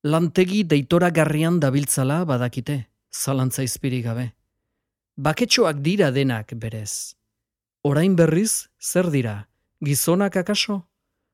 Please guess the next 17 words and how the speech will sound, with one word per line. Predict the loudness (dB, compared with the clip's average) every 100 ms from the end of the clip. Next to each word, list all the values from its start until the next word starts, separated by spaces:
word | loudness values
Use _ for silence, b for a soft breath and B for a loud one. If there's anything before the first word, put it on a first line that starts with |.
| _ 0
Ala | 2 2
bolborategi | 4 2 4 2 2 2 0 0 -2 -2
eta | -2 0 -2
gotorleku | 0 -2 0 0 0 0 2 2 2
mugikorrak, | 2 -2 -2 -4 -4 -6 -8 -14 _ _ _ _ _ _
agintean | -2 2 4 4 4 4 2
diren | 2 2 2
gizon | 0 0 2 2
lotxagabe | 0 0 -2 -2 -2 -2
batzuen | -4 -4 -2 -2
zerbitzuan. | -4 -6 -6 -8 -8 -8 -8 -12 _ _ _ _ _ _ _ _ _ _ _ _ _ _ _ _ _ _ _ _
Bisita | -6 -2 -2 -2 0
ezazue | 0 -2 -2 0 0
itsas | 0 -2 -2
armadaren | -2 -2 -2 -2 -2 -2
basea | -2 -4 -4 -6 -8
eta | -10 -8 -6 -4 -6